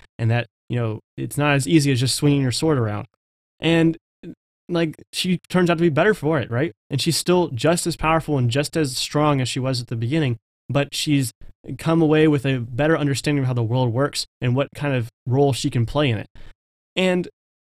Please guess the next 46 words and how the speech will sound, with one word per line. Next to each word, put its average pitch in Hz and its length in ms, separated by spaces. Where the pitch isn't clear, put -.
I, 180 240
I 175 60
just 185 120
don't 214 120
get 185 120
that 170 140
feeling 202 280
from 117 180
this 110 180
movie. 107 220
I 123 100
feel 170 200
like 156 140
she's, 151 420
uh, 135 340
she 160 400
s-, - 360
very 165 420
easily 165 480
transcends 160 1040
the 131 80
problems 135 640
that 131 160
are 120 120
presented 117 420
to 107 120
her. 98 200
Uh, 135 140
I 113 240
mean, 110 160
Captain 113 240
Marvel 104 320
is. - 120
And, 120 340
uh, 139 60
I 127 160
mean, 135 300
when 147 100
she 160 140
faces 147 340
Thanos, 156 320
I'm 135 80
sure 147 180
that's 135 160
gonna 127 160
change. 139 420